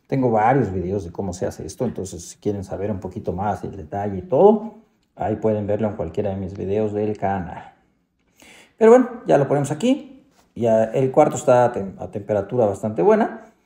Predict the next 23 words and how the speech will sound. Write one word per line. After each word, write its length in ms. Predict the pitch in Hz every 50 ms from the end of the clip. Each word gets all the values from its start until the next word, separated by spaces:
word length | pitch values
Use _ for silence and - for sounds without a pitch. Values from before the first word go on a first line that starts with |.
| _ _ _
Está 160 | _ - 107 104
casi 220 | - 104 - -
veintisiete, 360 | 104 - - - 117 - 107
veintiocho 360 | 98 98 95 - 131 - 151
grados, 360 | 160 180 202 208 208 202 - -
entonces 320 | - - 110 110 - 107 98
eso 120 | - 107
debe 200 | 98 95 92 95
de 100 | 85 87
eclosionar 560 | 85 85 92 92 92 95 107 113 120 135 147
sin 240 | 143 - 123 131 135
problema. 500 | 131 131 127 123 113 95 - - - _ _ _ _ _ _ _ _ _ _ _ _ _ _ _ _ _ _ _ _
Mientras 360 | - 135 135 131 135 143 123 117
estos 260 | 120 117 - 135 127
pues 180 | - 107 95
siguen 360 | - - 98 101 107 101 98 95
ahí 280 | 92 92 92 98 98
cuidando 460 | 98 - 101 104 107 107 104 104 113
los, 380 | 117 123 160 185 180 180 - - - - - _ _ _ _ - 87 80 - -
los 640 | - 95 95 - - - - - - - - _ _ _ _ _ _ _ _ _ _ _ _ _
pececillos. 800 | - 113 101 101 98 - 156 156 165 175 170 170 - - - - - - - _ -
Les 160 | 110 110 123
digo, 160 | 131 135 123